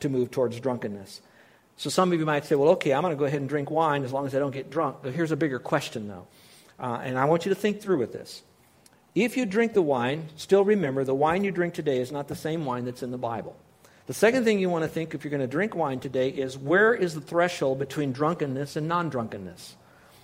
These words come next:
You know, is it when you fall down or you wreck the car or you beat your mate, then you're drunk?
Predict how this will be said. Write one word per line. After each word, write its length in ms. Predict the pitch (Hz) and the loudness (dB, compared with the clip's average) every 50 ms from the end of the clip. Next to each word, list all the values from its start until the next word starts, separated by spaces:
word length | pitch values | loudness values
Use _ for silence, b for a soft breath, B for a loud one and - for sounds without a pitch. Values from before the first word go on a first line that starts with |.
| b - | b -4
You 100 | 156 151 | 0 2
know, 100 | 151 147 | 4 4
is 100 | 147 156 | 4 4
it 80 | 160 156 | 2 2
when 140 | 165 165 | 2 0
you 80 | 151 139 | 0 0
fall 320 | - - 185 180 185 185 | 4 6 8 10 10 10
down 340 | 170 165 170 175 190 208 202 | 8 8 6 4 4 2 0
or 20 | 160 | 0
you 120 | 131 135 | 0 4
wreck 260 | 135 156 185 180 180 | 6 6 6 6 4
the 60 | - | 0
car 580 | - - - 190 170 170 175 180 196 196 208 202 | -2 2 4 6 8 10 10 10 10 8 6 4
or 80 | - 135 | 2 0
you 120 | 135 131 | 0 -2
beat 340 | 123 127 170 196 190 - - | -2 0 0 0 0 0 0
your 180 | 165 156 139 147 - | 2 2 2 0 -2
mate, 400 | 143 143 151 165 190 214 214 B B B B B B B B - | -2 0 2 2 2 0 -2 B B B B B B B B 2
then 220 | 123 147 160 180 | 4 6 6 8
you're 140 | 190 196 180 | 8 6 4
drunk? 440 | 156 131 - 165 160 214 254 269 - | 4 4 4 6 6 6 4 2 -4